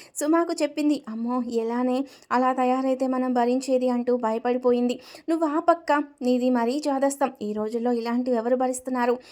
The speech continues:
అన్నది ఉమ. సుమా చెవిలో ఏదో రహస్యంగా చెప్పింది. "అవునా, అయ్యో పాపం, తంతారు కదే" అన్నది సుమ. అందరూ ఆఫీస్ లోకి వెళ్ళిపోయాక అత్తగారి దగ్గరికి చేరారు కోడలిద్దరు.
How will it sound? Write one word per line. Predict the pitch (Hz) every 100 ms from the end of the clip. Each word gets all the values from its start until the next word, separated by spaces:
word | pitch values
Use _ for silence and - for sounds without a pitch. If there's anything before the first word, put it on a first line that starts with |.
| - -
అన్నది | 277 285 277
ఉమ. | 269 269 277 - -
సుమా | - 320 349 339
చెవిలో | 311
ఏదో | 302 294 285
రహస్యంగా | 254 262 - 285 285 285
చెప్పింది. | 285 277 277 262 -
"అవునా, | 214 233 254 247 - - -
అయ్యో | 226 226 247
పాపం, | 262 262 254 247
తంతారు | 262 - _ 254 254 285 311
కదే" | 311 320 285
అన్నది | 269 254 254 247
సుమ. | - 226 247 254 - - -
అందరూ | 262 294 311
ఆఫీస్ | 302 269 277 277
లోకి | 277 269
వెళ్ళిపోయాక | 254 262 254 254 254 254 247 247 - -
అత్తగారి | 269 277 320 320
దగ్గరికి | 311 294 285 277 285
చేరారు | 269 262 262
కోడలిద్దరు. | 254 254 262 262 262 254